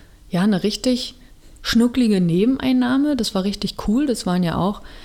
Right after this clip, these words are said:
ganz zum Anfang, ich weiß nicht, zwei, dreihundert Euro im Monat, die wir damit verdient haben, mit einer Arbeit, die wir kreiert haben. Da waren wir auch super stolz drauf. Dann haben wir zweitausendachtzehn Weltverliebt gelauncht, unseren Online-Shop mit, ja, kleinen,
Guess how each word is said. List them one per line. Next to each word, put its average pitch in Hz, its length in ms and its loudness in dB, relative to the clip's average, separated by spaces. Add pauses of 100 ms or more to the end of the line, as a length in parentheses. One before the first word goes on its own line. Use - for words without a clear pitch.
(160)
ganz 196 300 0
zum - 140 -2
Anfang, 170 420 0
ich 156 200 -4
weiß 143 220 -8
nicht, 156 260 -4
zwei, 165 180 -2
dreihundert 165 300 0
Euro 226 260 2
im 202 80 2
Monat, 196 360 0
die 180 100 0
wir 185 80 0
damit 180 340 -2
verdient 175 440 -2
haben, 165 260 -2 (320)
mit 170 220 -2
einer 160 240 0
Arbeit, 160 460 -2
die 156 280 -2
wir 180 240 2
kreiert 180 480 -4
haben. 214 220 0
Da 170 100 0
waren 151 140 -2
wir - 100 -4
auch 160 100 -6
super 190 380 -4
stolz 160 380 -4
drauf. 196 280 -2 (460)
Dann 190 200 2
haben 240 120 4
wir 233 80 0
zweitausendachtzehn 185 920 -4
Weltverliebt 180 560 -2
gelauncht, 214 460 0
unseren 165 480 -2 (100)
Online-Shop 214 920 0
mit, 180 300 -2 (500)
ja, 240 160 -2 (120)
kleinen, 254 580 2